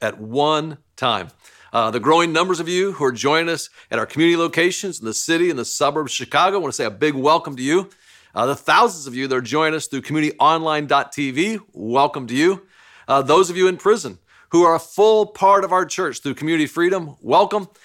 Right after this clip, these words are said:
And also welcome to those of you joining us through micro expressions of our church that we call three C Communities.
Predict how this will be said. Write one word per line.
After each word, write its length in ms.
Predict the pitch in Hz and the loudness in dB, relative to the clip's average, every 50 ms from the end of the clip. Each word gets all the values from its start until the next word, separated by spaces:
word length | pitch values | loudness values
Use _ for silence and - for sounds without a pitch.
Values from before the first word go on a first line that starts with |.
| _ _ _ _ | _ _ _ _
And 80 | - 135 | 0 2
also 300 | 165 190 202 - 190 165 | 4 4 4 2 -2 -4
welcome 500 | 151 139 143 165 175 165 - 110 92 98 | -2 2 2 4 4 2 0 -4 -12 -12
to 80 | 107 120 | -6 0
those 220 | 131 151 180 170 | 2 4 4 2
of 60 | 147 | 0
you 80 | 160 147 | -2 -4
joining 260 | 120 139 151 151 151 | -2 -2 -2 -2 -2
us 100 | 147 - | -4 -4
through 140 | - 147 139 | -4 -4 -4
micro 420 | 139 143 160 202 226 220 185 147 | -2 0 2 0 2 0 -2 -2
expressions 520 | 123 - - - 139 127 131 - - 135 110 | -2 -4 -4 -4 -2 -2 -2 -4 -8 -8 -4
of 40 | |
our 120 | 123 117 123 | -4 -4 -4
church 380 | - - 147 160 147 - - - _ - - _ _ | -2 -2 -4 -4 -4 -6 -14 -20 _ -20 -20 _ _
that 100 | - 117 | -6 0
we 160 | 131 151 180 | 2 2 2
call 240 | 180 - 165 156 156 | 2 2 2 2 2
three 300 | 147 156 - 147 147 151 | 2 -2 -4 -4 -2 -2
C 240 | 147 - - 135 131 | -2 -4 -6 -6 -6
Communities. 580 | - 127 131 143 143 135 135 135 131 120 - | -6 -6 -4 -4 -2 -2 -4 -4 -6 -8 -12